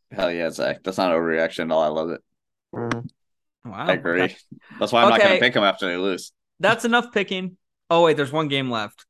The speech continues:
Speaker 1: Yeah,
Speaker 3: Uh,
Speaker 1: we have the
Speaker 3: Jesus.
Speaker 1: most important game.
Speaker 3: Talk about the two. I, I honestly think Brandon Staley might, if they lose this, I think he has to go. He won't. They won't fire him midseason, but he's not.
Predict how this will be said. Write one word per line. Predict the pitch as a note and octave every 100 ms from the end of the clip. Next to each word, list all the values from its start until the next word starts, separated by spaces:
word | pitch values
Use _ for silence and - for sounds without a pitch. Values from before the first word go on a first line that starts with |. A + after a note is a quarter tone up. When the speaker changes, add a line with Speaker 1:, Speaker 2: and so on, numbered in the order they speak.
| _
Speaker 1:
Yeah, | A#2+
Speaker 3:
Uh, | B2+ A#2+ A#2
Speaker 1:
we |
have | F#2+
the | -
Speaker 3:
Jesus. | D3 D#3
Speaker 1:
most | G2+ G2+
important | G#2 G#2 G2 E2+
game. | E2 F2 _ _ _ -
Speaker 3:
Talk | E3 G3+
about | B3 G#3+ D#3+
the | C3
two. | - F3+ -
I, | - F#3
I | - G#3+
honestly | C#4 D#4 C4+
think | G3+ E3+
Brandon | D3 C#3+
Staley | C3 B2 A#2 A2+
might, | A2+ G#2 _
if | A#2
they | C3
lose | C#3+ C3
this, | A#2 A2
I | G#2+
think | A2
he | A2
has | G2 -
to | -
go. | D#2+ _ _ _ _ _ _ _ _ _
He | D#3
won't. | D3 A#2 A2+
They | B2
won't | B2 A2+
fire | F#2+ F2+
him | F2+
midseason, | F#2+ - G2 F#2+ A2+ _
but | G2 F2 _ _ _ _ _ _
he's | F3 E3
not. | C3 B2 A#2